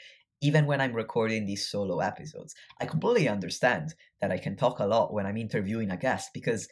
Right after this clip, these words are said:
I'm very friendly and I interview people that I'm interested in hearing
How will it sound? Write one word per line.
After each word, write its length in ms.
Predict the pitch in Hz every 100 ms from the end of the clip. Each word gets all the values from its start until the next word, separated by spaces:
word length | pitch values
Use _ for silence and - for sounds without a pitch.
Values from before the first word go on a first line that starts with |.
| _ _ _ 165
I'm 140 | 196
very 160 | 220 208
friendly 540 | - 190 170 98 -
and 260 | 120 120 113
I 300 | 110 110 98
interview 440 | 156 185 160 143 139
people 340 | 139 135 127
that 160 | 107 107
I'm 300 | 107 104 101 - _ _ -
interested 480 | 214 - 147 123 113
in 100 | 107
hearing 600 | - 147 135 120 110